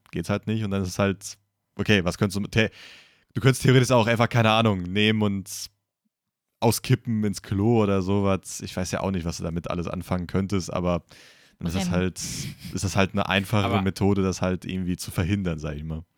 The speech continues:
Speaker 3: Aber ich find's schon, also klar, wenn er da halt schon vielleicht in der Vergangenheit negative Erfahrungen hatte, macht es Sinn, dass er dann da irgendwie ein bisschen wachsamer ist, aber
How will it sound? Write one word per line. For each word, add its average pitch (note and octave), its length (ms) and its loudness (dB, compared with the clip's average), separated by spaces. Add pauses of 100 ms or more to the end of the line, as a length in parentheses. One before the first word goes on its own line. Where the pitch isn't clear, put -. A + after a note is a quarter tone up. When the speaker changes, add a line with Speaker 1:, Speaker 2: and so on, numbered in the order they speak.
(500)
Speaker 3:
Aber F#2+ 140 -8
ich - 80 -6
find's C3 160 -8
schon, C#3 180 -4
also A2+ 160 -6
klar, A#2+ 340 0
wenn A2 80 -4
er G#2+ 100 -2
da G2+ 160 -2
halt G#2 140 -6
schon G#2+ 300 -10
vielleicht G#2 220 -8
in - 40 -20
der G2+ 100 -12
Vergangenheit G#2+ 460 -6 (340)
negative A2+ 600 -4
Erfahrungen A2 460 4
hatte, A#2 220 -4
macht A2 200 -4
es G2 80 -12
Sinn, A#2+ 120 -8
dass A#2 100 -8
er A2 60 -6
dann G#2 120 -6
da G2+ 100 -4
irgendwie G2 280 -6
ein F#2+ 80 -10
bisschen G2 200 -10
wachsamer A#2 420 -6
ist, A#2 120 -12
aber F#2+ 280 -6